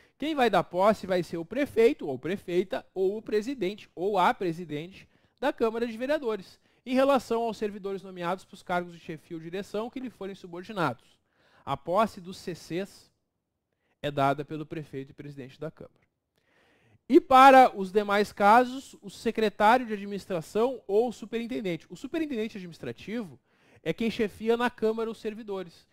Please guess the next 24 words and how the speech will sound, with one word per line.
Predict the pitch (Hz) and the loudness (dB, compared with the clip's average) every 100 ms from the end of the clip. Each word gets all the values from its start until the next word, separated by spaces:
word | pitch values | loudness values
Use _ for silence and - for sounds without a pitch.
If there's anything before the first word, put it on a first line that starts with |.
| _ - | _ -12
e | 190 | -8
na | 185 | -6
prefeitura | 190 190 175 180 180 | -8 -8 -10 -8 -10
é | |
o | |
secretário | - 185 180 170 | -10 -14 -8 -8
de | 165 | -8
administração. | 170 165 175 185 - 113 110 | -16 -14 -12 -12 -10 -14 -14
Então, | 156 254 | -4 -4
você | 302 254 269 | -4 -8 -6
que | |
vai | 254 | -6
passar | 214 202 | -6 -10
no | 190 | -12
concurso, | 233 262 247 277 - - | -14 -14 -12 -12 -14 -10
aqui | 208 240 | -8 -8
tá | 240 | -10
a | 233 | -10
autoridade | 233 233 190 185 185 | -10 -8 -4 -4 -6
que | 202 | -14
vai | 180 170 | -12 -12
te | 175 | -8
dar | 139 156 _ _ _ - | -6 -6 _ _ _ -20
posse. | - _ _ | -20 _ _